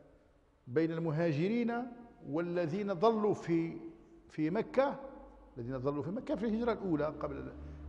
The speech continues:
الهجرة الكبرى. آه، قال، قال الذين لم يهاجروا أصحاب النبي صلى الله عليه وسلم،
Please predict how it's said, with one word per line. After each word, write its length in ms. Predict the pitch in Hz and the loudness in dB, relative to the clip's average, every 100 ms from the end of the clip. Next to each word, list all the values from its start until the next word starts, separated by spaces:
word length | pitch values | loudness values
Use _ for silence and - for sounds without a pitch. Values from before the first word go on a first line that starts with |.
| - | -2
الهجرة 460 | 131 123 127 117 110 - - - | 0 0 -2 -4 -8 -14 -16 -8
الكبرى. 420 | - 196 254 285 - - - - - - - - - - - - - - - - | 0 4 4 2 0 0 0 -16 -18 -20 -20 -20 -20 -20 -20 -20 -20 -20 -20 -10
آه، 500 | 185 185 185 180 - - - - - - - - - - - - - - - - - - - _ | -2 0 0 -4 -8 -16 -20 -20 -20 -20 -20 -20 -20 -20 -20 -20 -20 -20 -20 -20 -20 -20 -20 _
قال، 500 | - 262 254 240 240 - - - - - - - | 2 4 4 2 0 -6 -16 -18 -20 -20 -16 -2
قال 180 | 190 190 | 0 2
الذين 500 | 175 170 190 196 185 | 0 -2 -2 -2 -2
لم 120 | 165 | 0
يهاجروا 480 | 139 160 135 139 135 | 2 2 2 0 -2
أصحاب 480 | - 160 147 120 110 - 131 - 135 | -2 -2 -2 -4 -14 -16 -16 -14 -8
النبي 180 | 131 | -6
صلى 140 | 131 120 | -6 -8
الله 80 | 160 | -10
عليه 100 | |
وسلم، 120 | 220 | -12